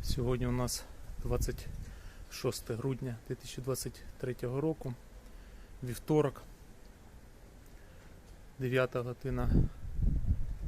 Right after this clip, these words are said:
восьма хвилина.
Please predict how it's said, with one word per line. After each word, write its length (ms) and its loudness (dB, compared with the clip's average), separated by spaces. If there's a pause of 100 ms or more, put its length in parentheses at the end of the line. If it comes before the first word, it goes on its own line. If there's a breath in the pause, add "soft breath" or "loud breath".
(1500)
восьма 420 2
хвилина. 520 0